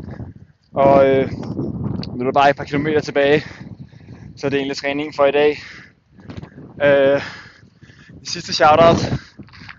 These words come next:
til min, øh, nyfundne playlist, og det er her, jeg skal huske mig at sige, at, at ud over de her gamle klassikere,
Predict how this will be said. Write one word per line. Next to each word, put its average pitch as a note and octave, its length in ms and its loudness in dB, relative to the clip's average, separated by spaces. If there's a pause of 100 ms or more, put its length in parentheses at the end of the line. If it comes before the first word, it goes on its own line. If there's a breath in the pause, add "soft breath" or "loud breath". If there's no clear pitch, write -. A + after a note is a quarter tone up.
(160)
til D3+ 140 -4
min, D3 220 0
øh, D3 100 4
nyfundne D#3 420 0
playlist, E3 600 4 (840 soft breath)
og C3+ 120 -6
det D3+ 100 4
er C#3+ 120 4
her, E3 80 4
jeg E3 100 4
skal C#3+ 100 -12
huske D#3+ 180 -6
mig E3+ 60 -4
at D#3 40 -6
sige, F3 360 0
at, D3+ 120 2 (1040 soft breath)
at B2+ 120 -6
ud E3 100 4
over E3+ 200 6
de D#3 120 -2
her D3 340 4 (100)
gamle D3 300 2
klassikere, D#3 640 2